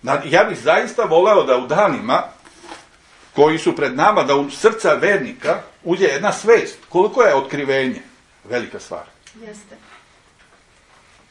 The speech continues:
Speaker 1: Ali ono vam je već dato. Dato vam je pre mnogo godina. Mnogim od nas.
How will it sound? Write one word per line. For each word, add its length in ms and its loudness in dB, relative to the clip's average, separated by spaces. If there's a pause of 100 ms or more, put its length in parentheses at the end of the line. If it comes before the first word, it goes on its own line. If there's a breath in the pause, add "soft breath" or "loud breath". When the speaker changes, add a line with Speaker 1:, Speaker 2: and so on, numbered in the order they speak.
(140)
Speaker 1:
Ali 220 2
ono 200 4
vam 180 4
je 80 -4
već 200 -4
dato. 400 -2
Dato 340 2
vam 180 -2
je 120 -8
pre 140 0
mnogo 320 2
godina. 420 0 (1080)
Mnogim 360 2
od 100 -8
nas. 280 -14